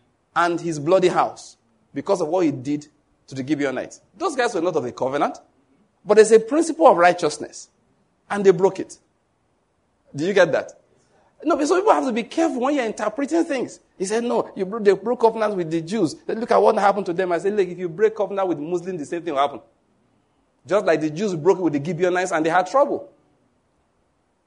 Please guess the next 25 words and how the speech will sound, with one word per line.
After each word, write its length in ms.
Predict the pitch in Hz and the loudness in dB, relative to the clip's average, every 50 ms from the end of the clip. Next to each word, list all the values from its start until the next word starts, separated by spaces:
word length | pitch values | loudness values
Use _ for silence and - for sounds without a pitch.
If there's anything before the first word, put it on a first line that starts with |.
| _ _ | _ _
Let's 180 | 139 160 175 175 | 4 4 6 6
bear 140 | 170 180 | 4 4
that 120 | 165 170 160 | 4 4 4
in 80 | 151 | 4
mind. 280 | 143 170 190 180 151 - - _ _ _ _ _ _ _ _ _ _ _ _ _ _ _ _ _ _ _ _ _ | 2 2 0 -2 -4 -8 -16 _ _ _ _ _ _ _ _ _ _ _ _ _ _ _ _ _ _ _ _ _
When 220 | - - 208 254 254 | 0 2 2 4 4
the 100 | 226 214 | 2 0
Jews 260 | 175 165 233 233 190 | 0 0 0 0 0
broke 240 | 175 160 226 226 226 | 4 6 6 6 6
it 60 | 220 | 4
with 320 | 196 180 170 160 156 143 135 | 0 0 0 0 0 0 2
God, 320 | 185 202 180 135 110 - - - _ _ _ _ _ _ _ _ _ _ _ _ _ _ - | 2 2 2 2 0 -6 -18 -20 _ _ _ _ _ _ _ _ _ _ _ _ _ _ -4
they 100 | - 143 | 0 2
had 200 | 170 175 185 - | 2 2 0 4
trouble 440 | - 247 269 277 - - - - _ _ _ _ _ _ _ _ _ _ _ _ _ _ _ _ - | 6 8 8 6 6 0 -10 -14 _ _ _ _ _ _ _ _ _ _ _ _ _ _ _ _ 0
again 340 | 190 185 165 156 208 240 - | 0 0 2 2 2 2 2
and 120 | 185 185 | 2 2
again 320 | 175 165 151 196 220 180 - - _ _ _ _ _ _ | 2 0 0 0 -2 -2 -2 -6 _ _ _ _ _ _
until 220 | - 175 175 165 | 0 0 0 0
they 80 | 175 185 | 0 0
destroyed 460 | 165 151 180 175 - - 233 233 233 | 0 -2 -6 -8 -2 0 0 2 2
them 140 | 233 220 196 | 0 0 0
and 140 | 170 175 165 | 0 0 0
wiped 220 | 202 208 208 196 | 0 -2 0 2
them 160 | 185 220 208 | 2 2 2